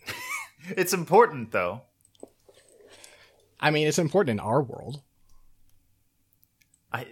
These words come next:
Speaker 2: but, like, so what if they had G P S? Like, G P S has to take in, into account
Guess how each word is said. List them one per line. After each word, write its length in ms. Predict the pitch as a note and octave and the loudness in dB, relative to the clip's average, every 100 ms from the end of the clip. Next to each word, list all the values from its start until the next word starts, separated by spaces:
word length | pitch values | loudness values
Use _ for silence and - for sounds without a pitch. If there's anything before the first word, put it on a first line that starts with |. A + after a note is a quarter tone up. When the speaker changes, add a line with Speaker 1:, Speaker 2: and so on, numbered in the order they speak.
| C3+ C#3 | -20 0
Speaker 2:
but, 160 | D3+ | 2
like, 220 | D#3 C#3+ - | 2 -2 0
so 240 | D#3 D#3+ | 2 2
what 160 | C#3+ F#3 | 4 2
if 100 | G3 | 2
they 120 | D#3 | 2
had 240 | D#3 C#3+ | 2 0
G 160 | - D3+ | -6 -8
P 200 | C#3 C3 | -2 0
S? 320 | B2+ F#2+ - | 0 -4 -4
Like, 200 | A2+ - | -4 -4
G 120 | C3+ | -8
P 160 | C3+ B2+ | -4 0
S 200 | A#2 - | 0 -2
has 160 | A2 - | -8 -8
to 100 | G#2 | -10
take 240 | G#2 G2+ | -8 -8
in, 300 | G#2 F2+ F2+ - - | -10 -12 -16 -20 -16
into 220 | G2+ G#2 | -12 -10
account 400 | F#2 G#2 F#2+ | -10 -8 -10